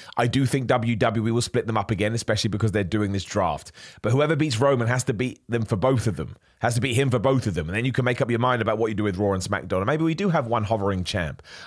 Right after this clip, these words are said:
I'd be okay with that as well. But it's interesting. It's a fascinating subject. And I see why people are coming down on either end of, of the spectrum. But like we said at the start of the show, it's wrestling. Do whatever the hell you want.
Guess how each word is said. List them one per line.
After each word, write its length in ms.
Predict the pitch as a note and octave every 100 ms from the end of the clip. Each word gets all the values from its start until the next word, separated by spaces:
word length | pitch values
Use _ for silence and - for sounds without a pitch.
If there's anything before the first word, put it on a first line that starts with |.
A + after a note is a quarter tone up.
| -
I'd 200 | A#2+ A2
be 140 | A#2
okay 260 | A2 A#2 A2
with 140 | G2+
that 160 | G2+ E2
as 140 | F2
well. 260 | F#2+ F2 C#2+
But 220 | G2 - - - -
it's 200 | F3+ C4+
interesting. 540 | C4+ A#3+ D3+ - B2+
It's 140 | C#3
a 40 | C#3
fascinating 500 | E3 F#3+ F3+ D#3+ D3
subject. 460 | F3+ F3 B2 F2+
And 100 | A#2
I 40 | A#2+
see 220 | - F3
why 160 | D3+ C3
people 320 | D3 C3+ A#2+
are 60 |
coming 280 | A2+ C3 B2
down 380 | A#2+ A#2 F#2 F#2 - - -
on 180 | A#2+
either 340 | B2+ B2+ A#2 A2+
end 220 | A2+ A2
of, 180 | G#2+ F#2
of 220 | A2 G2
the 80 | G#2
spectrum. 500 | - C3+ - E2+ D2+
But 80 | C3
like 140 | B2+
we 100 | E3
said 160 | E3 D3
at 80 |
the 40 | C#3
start 220 | D#3+ E3
of 60 | -
the 60 |
show, 160 | C3+ F#2
it's 140 | G2
wrestling. 300 | C3+ - B2
Do 80 | A2
whatever 220 | C#3+ C3+
the 60 | C#3
hell 140 | C#3+
you 80 | C3
want. 320 | C#3 E3 A2